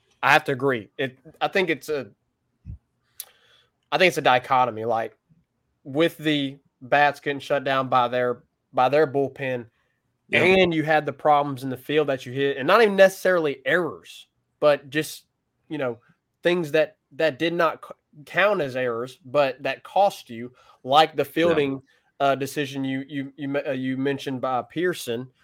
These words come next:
Speaker 1: um, the pass balls, um, those hurt you. Um, the walks, the walks. Um,
Speaker 2: Oh, man.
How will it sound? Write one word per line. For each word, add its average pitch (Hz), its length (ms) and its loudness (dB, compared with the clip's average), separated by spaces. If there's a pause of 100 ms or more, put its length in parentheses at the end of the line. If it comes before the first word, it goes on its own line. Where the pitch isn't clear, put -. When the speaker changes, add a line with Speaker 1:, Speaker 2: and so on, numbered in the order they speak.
(300)
Speaker 1:
um, 131 260 0
the 123 80 -6
pass 143 400 -2
balls, 139 540 0 (400)
um, 123 520 -2 (680)
those 160 340 0
hurt - 380 0
you. 95 140 -14 (320)
Um, 131 400 -2
the 147 120 2
walks, 156 840 2 (200)
the 127 80 -4
walks. 147 800 2 (420)
Um, 135 100 -4
Speaker 2:
Oh, 127 200 -2
man. 98 380 -18